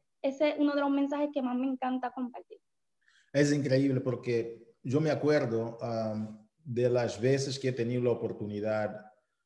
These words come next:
Speaker 2: de ayudar a las personas a mejorar sus vidas, sea a nivel físico, sea a nivel, am, de liderazgo, desarrollo personal, finanzas.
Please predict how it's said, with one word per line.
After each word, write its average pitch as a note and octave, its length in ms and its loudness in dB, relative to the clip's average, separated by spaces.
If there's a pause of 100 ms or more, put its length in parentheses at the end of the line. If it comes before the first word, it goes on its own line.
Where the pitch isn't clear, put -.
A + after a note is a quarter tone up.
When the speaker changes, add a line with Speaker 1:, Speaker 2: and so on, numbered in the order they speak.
(260)
Speaker 2:
de A2 140 2
ayudar A2+ 480 4
a D3 60 4
las B2 180 2
personas A#2+ 580 -2
a A2+ 60 -2
mejorar G#2+ 400 -4
sus G2+ 240 -6
vidas, A2+ 400 0
sea A2+ 720 0
a G#2+ 120 -8
nivel G#2 400 -4
físico, B2 720 -2
sea A2+ 220 -2
a G#2+ 40 -2
nivel, G#2+ 640 -4 (360)
am, G2+ 720 -2
de G#2+ 120 -4
liderazgo, A2 720 0
desarrollo G#2+ 460 -4
personal, A2 580 -4
finanzas. A2 800 -4